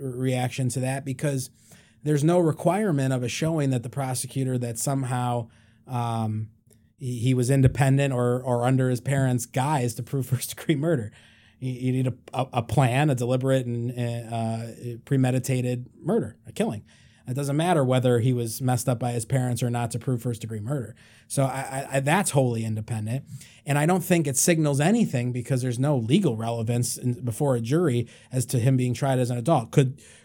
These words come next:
could, uh, Shannon and Marielle, the lawyers for the Cr-, uh, Crumbley parents, argue, you know, they charged him as an adult, they charged him separately of this crime. It, it, it shows you what the prosecutor th-, and, and what we believe. This was an independent act that no one could have predicted. Can they argue that? Of course.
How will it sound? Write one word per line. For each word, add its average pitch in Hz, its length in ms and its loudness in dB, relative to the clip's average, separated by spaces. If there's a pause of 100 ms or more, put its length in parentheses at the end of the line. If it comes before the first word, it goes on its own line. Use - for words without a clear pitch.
could, 135 320 2
uh, 120 440 2 (720)
Shannon 139 480 2
and 131 120 6
Marielle, 131 540 6
the 131 80 4
lawyers 127 400 4
for 135 100 0
the 123 80 0
Cr-, 131 140 -6
uh, 120 340 0
Crumbley 131 380 2
parents, 131 420 0
argue, 135 560 0 (300)
you 131 100 0
know, 127 60 4
they 107 100 -4
charged 139 420 6
him 139 140 8
as 135 160 2
an 135 80 2
adult, 131 480 4
they 120 120 -6
charged 131 380 2
him 131 120 6
separately 135 580 0
of 127 60 0
this 127 160 -2
crime. 127 340 -2 (240)
It, 123 100 -6
it, 120 340 -2
it 123 100 -6
shows 139 320 8
you 131 80 6
what 131 100 4
the 127 80 -4
prosecutor 139 680 -2
th-, 131 100 -12 (140)
and, 131 180 0
and 127 160 0
what 127 160 0
we 202 140 6
believe. 107 340 -2 (220)
This 139 160 0
was 151 100 2
an 143 100 2
independent 147 640 4
act 131 240 -2
that 117 140 -4
no 143 120 6
one 160 160 4
could 143 140 0
have 131 80 -2
predicted. 135 400 -2
Can 156 120 4
they 151 80 4
argue 247 320 2
that? 285 180 0
Of 214 100 -2
course. - 460 2